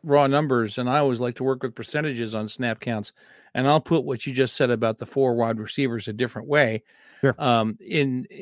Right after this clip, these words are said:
Speaker 1: early in the season, we talked about how they were so close. All the wideouts who would play would be close to the same percentage.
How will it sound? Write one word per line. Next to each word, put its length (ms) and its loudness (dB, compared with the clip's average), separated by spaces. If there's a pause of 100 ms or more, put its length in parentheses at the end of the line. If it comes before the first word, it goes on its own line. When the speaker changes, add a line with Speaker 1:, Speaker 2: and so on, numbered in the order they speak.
(680)
Speaker 1:
early 320 8
in 80 4
the 80 0
season, 480 4
we 120 2
talked 300 2
about 180 0
how 200 0
they 140 2
were 120 -2
so 320 0
close. 440 0
All 320 4
the 120 0
wideouts 580 -4
who 120 -6
would 220 -6
play 360 0
would 160 -2
be 140 -4
close 340 -4
to 100 -14
the 100 -12
same 280 -4
percentage. 500 -4